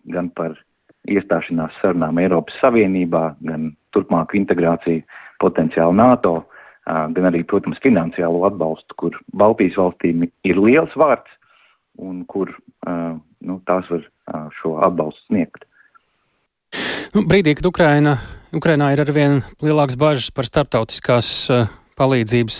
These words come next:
Speaker 2: saņemšanu, gan militārās, gan finanšu, kas ir tas atbalsts, ko Ukrainas prezidents šobrīd jau varbūt pat pietiekami konkrēti meklē Baltijas valstīs, eh, kuras jau pašas vairāk nekā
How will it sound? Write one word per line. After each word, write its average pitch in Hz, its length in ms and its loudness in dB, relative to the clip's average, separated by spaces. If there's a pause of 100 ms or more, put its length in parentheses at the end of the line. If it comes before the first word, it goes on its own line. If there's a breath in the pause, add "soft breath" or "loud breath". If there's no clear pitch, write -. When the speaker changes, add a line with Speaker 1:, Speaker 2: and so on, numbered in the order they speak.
Speaker 2:
saņemšanu, 147 640 2
gan 117 100 0
militārās, 117 560 0
gan 113 160 2
finanšu, 156 640 2
kas 185 300 2
ir 175 100 2
tas - 320 -2
atbalsts, 147 560 0
ko 147 240 2 (580 loud breath)
Ukrainas 160 400 2
prezidents 151 480 0
šobrīd 151 460 0
jau 165 240 4 (100)
varbūt 147 320 -2
pat - 160 -8
pietiekami 156 400 0
konkrēti 160 640 0
meklē 113 320 0
Baltijas 113 540 0
valstīs, 139 480 0 (180)
eh, 127 240 2
kuras 127 300 -4 (100)
jau 139 320 2 (560 loud breath)
pašas - 560 0
vairāk 127 480 2
nekā 110 320 0